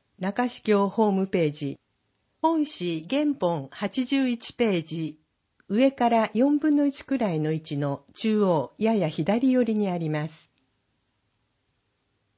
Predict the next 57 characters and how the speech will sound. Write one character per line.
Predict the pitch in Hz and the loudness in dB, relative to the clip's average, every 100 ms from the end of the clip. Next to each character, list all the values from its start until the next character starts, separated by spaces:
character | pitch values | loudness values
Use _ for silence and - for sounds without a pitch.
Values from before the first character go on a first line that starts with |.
| _ _ _ _ | _ _ _ _
中 | 196 220 285 | -2 2 2
視 | 311 - | 0 0
鏡 | 294 294 | 4 6
の | 277 262 | 6 6
パ | 262 330 | 4 2
ン | 349 | 2
フ | 311 | 2
レ | 208 | 0
ッ | 190 | 0
ト | - 165 | 0 2
が | 160 | 2
ご | 160 | 2
ざ | 160 165 | 0 0
い | 160 | 0
ま | 160 156 | 0 -2
す。 | 165 - - _ _ _ _ _ _ | -4 -10 -20 _ _ _ _ _ _
ご | - 185 | 0 2
活 | 254 269 - | 2 0 2
用 | 269 254 | 2 4
く | 240 220 | 2 0
だ | 214 226 | 0 0
さ | - 190 | 0 0
い。 | 139 - _ _ _ _ _ _ _ _ _ _ _ _ _ _ | -2 -10 _ _ _ _ _ _ _ _ _ _ _ _ _ _
ホ | - 294 | 2 4
ー | |
ム | 277 277 | 4 2
ペ | 262 254 | 4 2
ー | |
ジ | 226 220 196 | 2 -2 -2
ア | 202 | -2
ド | 160 | 0
レ | 151 | -2
ス、 | 151 - 143 - _ _ _ _ _ _ _ _ | -4 -6 -8 -8 _ _ _ _ _ _ _ _
エ | 254 | 0
イ | 294 | 0
チ | - - | -2 -2
テ | 262 | 0
ィ | |
ー | 254 | 2
テ | 240 | 0
ィ | |
ー | 233 | 0
ピ | - 214 | -2 -2
ー | 202 | -2
コ | 196 | 0
ロ | 170 | 0
ン | 139 - | -2 -4
ス | - - | -12 -4
ラ | 202 | -4
ッ | |
シ | 196 147 | -2 -4
ュ | |
ス | 143 | -4
ラ | 156 151 | -4 -4
ッ | |
シ | - - | -6 -6
ュ、 | 139 | -8